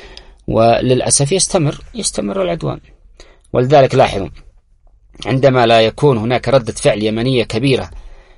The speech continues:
في رفض الجبهات من، آه، يعني كرد فعل على هذه المجازر، يستمر العدوان في ارتكاب المجازر.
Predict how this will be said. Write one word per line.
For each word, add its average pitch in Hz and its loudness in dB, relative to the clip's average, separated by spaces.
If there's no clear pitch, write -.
في 110 0
رفض 131 2
الجبهات 123 0
من، 127 -4
آه، 117 2
يعني 120 0
كرد 135 0
فعل 120 0
على 120 0
هذه 120 -2
المجازر، 127 -2
يستمر 139 -4
العدوان 185 -4
في 165 -12
ارتكاب 147 -4
المجازر. 92 -6